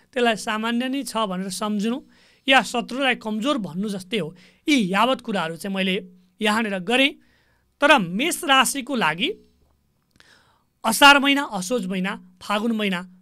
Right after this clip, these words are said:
सर्वोत्कृष्ट छ, राम्रो छ। काली भगवती, हनुमान, गणेशको उपासना गर्नु सबैभन्दा वर्षभरि नै राम्रो रहनेछ। र अर्को महत्त्वपूर्ण कुरा, तपाईँहरूले एक पाँच नौ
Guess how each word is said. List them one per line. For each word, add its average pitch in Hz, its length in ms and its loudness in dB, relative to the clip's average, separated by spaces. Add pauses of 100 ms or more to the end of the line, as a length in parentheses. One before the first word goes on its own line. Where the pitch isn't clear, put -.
(120)
सर्वोत्कृष्ट 226 920 -6
छ, - 100 -4 (420)
राम्रो 233 440 0
छ। 277 100 -2 (960)
काली 233 280 2
भगवती, 254 540 2 (360)
हनुमान, 247 560 2
गणेशको 214 480 -4
उपासना 202 480 -2
गर्नु 196 280 -2 (320)
सबैभन्दा 240 640 0 (440)
वर्षभरि 226 600 0
नै 247 160 -2 (360)
राम्रो 214 340 0
रहनेछ। 254 420 2 (1600)
र 269 40 2 (280)
अर्को 339 240 0
महत्त्वपूर्ण 285 640 0
कुरा, 220 220 -2 (180)
तपाईँहरूले 254 400 -2
एक 302 420 -2
पाँच 240 300 0
नौ 214 140 -2